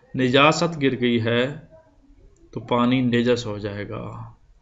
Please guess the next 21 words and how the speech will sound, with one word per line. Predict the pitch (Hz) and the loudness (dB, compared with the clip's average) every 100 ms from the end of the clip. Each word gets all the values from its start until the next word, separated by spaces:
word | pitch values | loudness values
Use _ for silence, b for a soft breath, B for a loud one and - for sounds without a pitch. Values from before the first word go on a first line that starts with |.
| B B B - | B B B 2
लेकिन | 143 151 160 | 4 4 4
अगर | 160 175 | 4 4
उसकी | 170 180 | 4 2
मिकदार | 170 165 160 165 165 | 2 4 8 8 8
एक | 170 170 | 6 4
कुर | 170 170 | 2 4
या | 165 165 | 6 6
उससे | 165 165 135 | 4 2 2
ज़्यादा | 127 131 165 | 4 4 6
हो | 190 175 180 180 175 | 6 8 8 6 4
तो | 160 | -2
सिर्फ | 170 165 160 | 0 -2 -2
वो | 143 175 156 | -2 2 2
हिस्सा | 143 151 143 | 2 2 2
नजस | 139 143 143 - - b b b - | 2 0 -4 -12 -20 b b b -6
मुतसव्विर | 131 131 131 143 127 131 | -4 -2 2 2 4 2
होगा | 123 131 131 143 | 2 2 4 4
जिसकी | 131 127 - 135 123 | 4 -2 -8 -8 -6
बू, | 123 135 147 156 131 | -4 -2 0 2 2
रंग | 127 131 135 | 2 2 2
या | 127 | 4